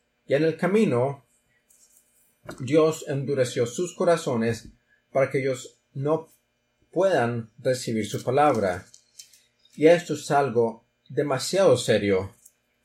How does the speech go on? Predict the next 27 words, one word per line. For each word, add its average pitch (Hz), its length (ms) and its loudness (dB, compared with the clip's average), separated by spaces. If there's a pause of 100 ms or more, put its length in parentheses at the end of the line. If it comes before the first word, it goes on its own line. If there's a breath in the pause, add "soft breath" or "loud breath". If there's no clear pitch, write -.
(260)
Lo 139 100 0
vemos 165 240 4
por 156 240 2
toda 190 160 2
la 165 80 4
Escritura, 113 560 0
que 120 140 -6
cuando 127 260 -4
el 143 80 2
hombre 175 480 0 (960)
niega 156 360 2
a 120 40 6
Dios, 107 640 0 (100)
Dios 156 600 0 (440)
niega 143 340 4
al 117 80 2
hombre. 98 540 0 (180)
Y 120 140 -12
cuando 123 320 2
eso 160 240 -2
pasa, 101 640 -2 (800)
no 123 180 -2
hay 127 80 -2
más 151 320 -2
oportunidad 120 720 -2
para 110 180 -2
salvación. 110 800 -4